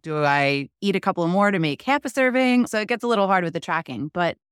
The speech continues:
I love to snack. That is one of my downfalls. And the eating in between meals. What are some healthy snacks that are within most people's macros?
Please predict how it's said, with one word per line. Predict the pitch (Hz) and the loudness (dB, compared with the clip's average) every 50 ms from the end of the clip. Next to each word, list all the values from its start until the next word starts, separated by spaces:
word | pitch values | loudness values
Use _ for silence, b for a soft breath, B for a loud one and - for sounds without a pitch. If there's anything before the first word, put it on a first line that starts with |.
| _ _ _ _ _ _ _ | _ _ _ _ _ _ _
I | 147 156 | -4 -2
love | 143 160 156 156 | 0 -2 -2 -4
to | - 226 | -6 -12
snack. | - - 202 180 175 175 180 - - - | -8 -4 -2 -2 -2 -2 -4 -8 -18 -20
That | - 151 131 143 143 139 - - | -18 -14 -6 -4 -4 -2 -2 -4
is | 160 156 151 | -6 -4 -4
one | 156 160 | -4 -2
of | 165 | -2
my | 170 175 170 | 0 -2 0
downfalls. | 165 151 139 139 147 - 151 147 143 143 139 139 139 - - _ _ _ _ _ | 0 -2 -2 -2 -4 -6 -6 -6 -6 -6 -6 -8 -10 -16 -20 _ _ _ _ _
And | 147 147 151 | -4 -2 -2
the | 151 - 151 | -2 -2 -2
eating | 160 160 170 135 | -2 -2 -2 -2
in | 165 160 | -2 -2
between | 175 - 190 190 180 | -4 -4 -2 -2 0
meals. | 165 151 143 139 135 139 135 139 - _ _ _ _ _ _ _ _ _ _ _ _ 180 | 0 0 0 -2 -4 -6 -8 -10 -16 _ _ _ _ _ _ _ _ _ _ _ _ 0
What | 208 | 2
are | 247 302 | 2 2
some | 294 - 302 262 | 2 2 0 0
healthy | 196 190 196 185 - 185 165 | 2 0 0 0 -2 -4 -6
snacks | - 175 165 151 151 147 - - | -4 -4 -4 -4 -4 -6 -8 -6
that | 170 156 156 | -6 -4 -4
are | 156 156 | -2 -4
within | 156 151 143 - _ - 165 160 160 160 160 | -4 -6 -8 -8 _ -4 -4 -2 -2 -2 -2
most | 160 160 160 160 165 165 180 - - - | -2 -2 -2 -2 -2 -4 -4 -6 -10 -14
people's | - - 170 - - 156 147 143 139 135 | -12 -12 -12 -8 -6 -6 -6 -6 -6 -4
macros? | 156 151 143 143 139 - 127 82 76 62 - - - - - | -2 -2 -2 -2 -4 -6 -10 -10 -10 -10 -14 -18 -20 -20 -20